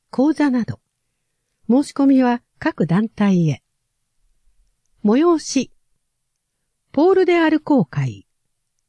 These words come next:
丸一、一月十日水曜。二月十四日水曜。午後一時三十分から三時三十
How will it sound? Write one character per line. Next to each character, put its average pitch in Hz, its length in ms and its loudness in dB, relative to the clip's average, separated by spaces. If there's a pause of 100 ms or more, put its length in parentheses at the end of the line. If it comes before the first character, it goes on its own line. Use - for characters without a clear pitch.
(160)
丸 240 220 0
一、 220 440 -4 (320)
一 226 240 0
月 320 260 -6
十 262 180 -2
日 233 300 -6
水 208 320 0
曜。 143 320 -2 (560)
二 226 140 0
月 339 420 -2
十 277 180 2
四 160 200 2 (120)
日 - 240 -6
水 254 320 -2
曜。 196 360 0 (440)
午 320 120 0
後 294 200 0
一 202 240 -2
時 294 120 -2
三 233 260 0
十 226 140 -2
分 - 260 -2
か 156 160 -4
ら - 180 -4
三 320 300 -4
時 214 120 -2
三 220 260 -2
十 208 120 0